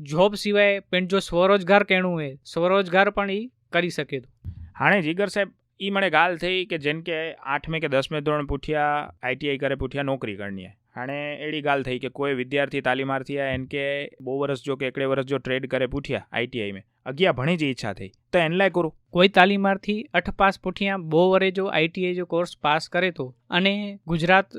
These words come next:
Speaker 1: જે દસમે જે બોર્ડ દ્વારા ગણાતી અંગ્રેજી અને ગુજરાતી જે પરીક્ષા પાસ કરે તો, તો એને કે દસ પાસ જો પ્રમાણપત્ર દેને મેં છે તો.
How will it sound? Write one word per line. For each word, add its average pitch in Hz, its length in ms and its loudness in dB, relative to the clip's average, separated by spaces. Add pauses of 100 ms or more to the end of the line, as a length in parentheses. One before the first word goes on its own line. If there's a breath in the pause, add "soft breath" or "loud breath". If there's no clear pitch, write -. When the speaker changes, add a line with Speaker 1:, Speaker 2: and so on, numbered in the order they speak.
(120)
Speaker 1:
જે 170 160 -2
દસમે 175 380 -2
જે 190 100 2
બોર્ડ 180 360 4
દ્વારા 175 240 2
ગણાતી 170 420 -2
અંગ્રેજી 175 520 -2
અને 156 140 -4
ગુજરાતી 170 480 0
જે 180 120 -6
પરીક્ષા 175 580 -4 (260)
પાસ 170 280 2
કરે 196 220 2
તો, 143 340 -4
તો 190 80 -2
એને 170 160 -4
કે 202 420 -4
દસ 170 300 2
પાસ 190 420 0 (140)
જો 165 60 -6
પ્રમાણપત્ર 165 800 -4 (200)
દેને 151 180 -4
મેં 143 200 -8
છે 143 160 -6
તો. 175 180 -10